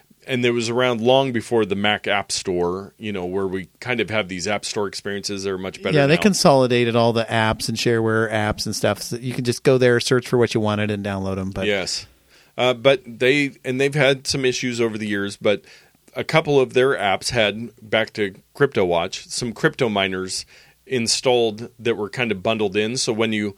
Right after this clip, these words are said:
Speaker 1: downloaded whatever application, so Firefox was one of 'em, you go to Mac Update and you're like, "Oh, I need Firefox." So you download it, you install it. Well, it also installs a crypto miner. Now, this one's a little more malicious 'cause it's sticking,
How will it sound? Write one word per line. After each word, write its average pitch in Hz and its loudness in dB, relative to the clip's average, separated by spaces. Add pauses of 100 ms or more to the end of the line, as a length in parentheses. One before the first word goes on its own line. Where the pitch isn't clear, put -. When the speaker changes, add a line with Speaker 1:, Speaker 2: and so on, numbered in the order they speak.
(300)
Speaker 1:
downloaded 127 4
whatever 117 2
application, 107 -2
so 120 -2
Firefox 110 0
was 95 -2
one 101 0
of 78 -6
'em, 78 -8 (240)
you 101 -6
go 117 2
to - -10
Mac 113 -2
Update 101 -2
and - -18
you're 104 -4
like, 95 -4
"Oh, 156 0
I 120 -2
need 127 -4
Firefox." 101 -4
So 104 -8
you 101 -6
download 104 0
it, 104 -2 (260)
you 113 -4
install 123 0
it. 101 -4 (100)
Well, 117 0
it 110 0
also 131 2
installs 101 -2
a 85 -10
crypto - -6
miner. 80 -8
Now, 101 -4
this 151 0
one's 123 -2
a 113 -4
little 117 2
more 107 -2
malicious 98 -2
'cause 98 -10
it's 123 -6
sticking, 113 -2